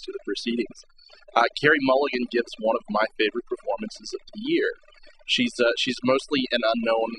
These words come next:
actress to this point. She's done some stage work, and she was, uh, I think her first movie role was in Joe Wright's Pride and Prejudice. She plays one of the sisters who didn't really talk. Um, but, uh, she's excellent in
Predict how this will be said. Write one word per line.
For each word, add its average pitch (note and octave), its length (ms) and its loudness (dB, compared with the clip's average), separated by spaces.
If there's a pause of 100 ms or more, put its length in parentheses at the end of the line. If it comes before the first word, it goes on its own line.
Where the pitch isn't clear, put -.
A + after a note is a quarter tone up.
(140)
actress A#2 560 2
to - 80 -6
this A#2+ 240 -2
point. A2+ 240 0
She's - 240 -4
done G#2+ 160 0
some - 160 -8
stage G#2+ 400 0
work, G#2+ 320 0
and G#2 80 -8
she G#2+ 320 -2
was, G2+ 240 -2
uh, F#2 180 0 (280)
I - 20 -4
think D3 160 0
her C3+ 160 2
first C3+ 240 2
movie C3+ 320 0
role A2 240 2
was G#2+ 160 -6
in A2 240 -4
Joe A2 160 2
Wright's G#2+ 480 0
Pride G2+ 240 0
and - 160 -16
Prejudice. G2+ 460 -2
She A2+ 180 -4
plays G#2 320 -2
one G#2 80 -8
of G#2 80 -14
the - 160 -10
sisters - 400 -6
who G2 160 -10
didn't - 240 -16
really - 220 -10 (100)
talk. G#2+ 280 -2 (760)
Um, G2+ 240 2 (720)
but, C3 320 4
uh, B2 220 4 (180)
she's - 380 0 (260)
excellent A#2 480 0
in A#2 160 -2